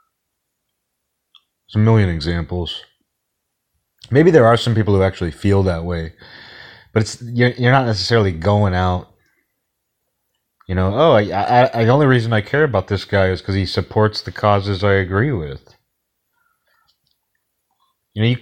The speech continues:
you care about their celebrity, you care about, uh, their fame. It's similar to when, what I was saying recently on here about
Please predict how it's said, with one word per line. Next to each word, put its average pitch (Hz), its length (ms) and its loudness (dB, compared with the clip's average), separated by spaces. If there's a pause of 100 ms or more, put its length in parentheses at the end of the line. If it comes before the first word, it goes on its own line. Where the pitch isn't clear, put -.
(140)
you 123 120 -8
care 135 300 4
about 120 260 2
their 107 140 -2
celebrity, 95 560 -2
you 78 180 -12
care 101 220 0
about, 90 280 -2
uh, 76 140 -14 (1000)
their 90 180 -4
fame. 87 600 -2 (2500)
It's 110 140 -2
similar 190 320 4
to 147 80 4
when, 120 380 0 (160)
what 117 180 0
I - 20 4
was 110 160 0
saying 117 240 0
recently 101 480 0
on 92 160 0
here 90 300 -2
about 87 440 -4